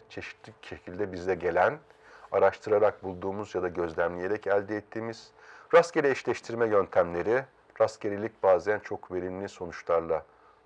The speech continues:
e, sonuçlanabiliyor. Bunları kullanmak, akış diyagramları kullanmak, mıntıka ve dilim analizleri, kendi enerjimizin kullanımı ve arazimize gelen enerjilerin doğru değerlendirilip kullanılması için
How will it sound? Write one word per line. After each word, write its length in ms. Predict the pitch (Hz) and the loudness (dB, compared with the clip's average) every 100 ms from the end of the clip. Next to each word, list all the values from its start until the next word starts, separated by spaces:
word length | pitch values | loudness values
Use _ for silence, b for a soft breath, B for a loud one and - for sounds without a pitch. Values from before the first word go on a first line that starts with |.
| - | -6
e, 60 | 82 80 80 78 | -4 -2 -4 -6
sonuçlanabiliyor. 1000 | 95 92 - 82 80 110 131 120 117 107 | -8 -8 -8 -8 -8 -4 2 6 4 2
Bunları 320 | 104 104 120 | -2 -2 -2
kullanmak, 640 | - 123 120 120 123 - | -2 2 2 2 0 -2
akış 320 | 113 - - | -8 -8 -2
diyagramları 560 | 131 123 110 110 107 104 | 6 6 8 4 2 -4
kullanmak, 640 | - 107 104 104 120 - B B B B B 131 | -6 0 0 2 0 -2 B B B B B -4
mıntıka 400 | 143 143 - 151 | -4 2 4 4
ve 100 | 139 | 2
dilim 200 | 135 131 | 2 4
analizleri, 500 | 110 90 78 82 - | 4 2 -4 -10 -4
kendi 320 | - 101 113 | 0 2 2
enerjimizin 640 | 110 110 107 107 110 113 | 4 4 2 -2 -6 -8
kullanımı 580 | - 113 113 113 120 131 b b - | -8 -2 0 0 0 -2 b b 0
ve 80 | 85 | 4
arazimize 640 | 98 95 92 101 98 127 | 6 6 4 -2 -2 0
gelen 340 | 107 90 101 | 2 2 0
enerjilerin 680 | 87 85 87 80 85 90 110 | 0 -2 -2 -2 -6 -6 -6
doğru 260 | 85 85 92 | -4 -4 -2
değerlendirilip 720 | 80 80 80 80 80 - - | -2 -2 -6 -10 -10 -12 -12
kullanılması 560 | 85 82 82 87 - | -8 -8 -6 -8 -10
için 320 | 87 - 135 | -14 -10 -10